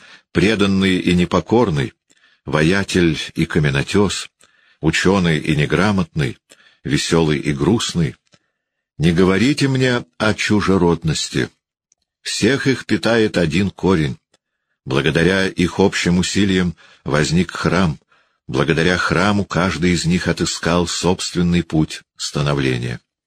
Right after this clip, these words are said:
Не прав тот, кто печётся о внешней упорядоченности.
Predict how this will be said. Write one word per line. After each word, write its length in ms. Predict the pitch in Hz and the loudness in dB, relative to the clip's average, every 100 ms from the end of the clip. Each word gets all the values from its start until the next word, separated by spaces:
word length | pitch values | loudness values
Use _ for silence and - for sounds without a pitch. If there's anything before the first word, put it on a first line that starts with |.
| _ _ _ _ _ _ _ _ _ _ _ _ _ _ _ _ _ _ _ _ _ | _ _ _ _ _ _ _ _ _ _ _ _ _ _ _ _ _ _ _ _ _
Не 160 | - 107 | 0 0
прав 360 | 117 117 117 - | 2 2 0 2
тот, 320 | 127 120 - _ _ _ _ _ _ _ | 0 0 -6 _ _ _ _ _ _ _
кто 240 | - 90 | 0 2
печётся 640 | 104 92 101 90 - 90 | 2 0 2 0 0 -2
о 40 | 85 | 2
внешней 480 | 87 90 - 82 80 | 2 2 0 0 0
упорядоченности. 1120 | - 87 85 73 73 - 69 67 - - | 2 2 2 0 -2 -2 -4 -4 -8 -12